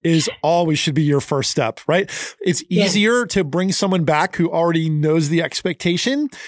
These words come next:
Speaker 1: who knows the culture of your team, who knows the kids or the, or the material that they're teaching. It's way easier to bring them back than it is to replace somebody with someone who's coming in cold.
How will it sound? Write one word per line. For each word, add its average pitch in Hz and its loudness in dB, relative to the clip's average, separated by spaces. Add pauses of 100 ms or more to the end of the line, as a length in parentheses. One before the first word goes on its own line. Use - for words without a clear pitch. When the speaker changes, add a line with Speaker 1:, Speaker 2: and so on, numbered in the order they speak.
(140)
Speaker 1:
who 170 2
knows 165 2
the 156 -4
culture 151 -4
of 196 0
your 214 -2
team, 233 -2 (240)
who 170 2
knows 165 0
the 135 -4
kids 185 0
or 151 0
the, 135 -2
or 156 0
the 143 0
material 180 0
that 202 -2
they're 196 0
teaching. 175 -2 (300)
It's 175 -4
way 202 0
easier 151 -2 (220)
to 185 -2
bring 170 0
them 139 -2
back 135 0
than 170 2
it 175 -2
is 165 2
to - -2
replace 220 -2
somebody 139 0
with 135 0
someone 143 -2
who's 135 0
coming 139 -4
in 113 -6
cold. - -8